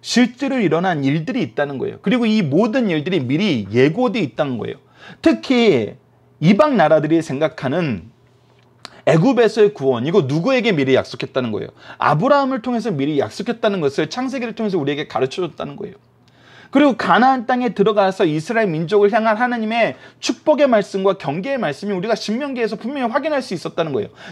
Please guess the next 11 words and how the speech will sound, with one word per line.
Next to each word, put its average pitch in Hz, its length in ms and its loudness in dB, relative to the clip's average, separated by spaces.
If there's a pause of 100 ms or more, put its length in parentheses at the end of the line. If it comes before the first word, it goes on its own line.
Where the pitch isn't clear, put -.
그 - 80 2
모든 254 680 4
것이 202 580 2 (120)
이스라엘 247 540 2
민족의 196 560 0
삶이 170 640 -2 (200)
이 254 180 4
말씀대로 226 1080 2
이루어졌다는 120 600 -2
거예요. - 200 -14 (2000)
근데 107 560 -4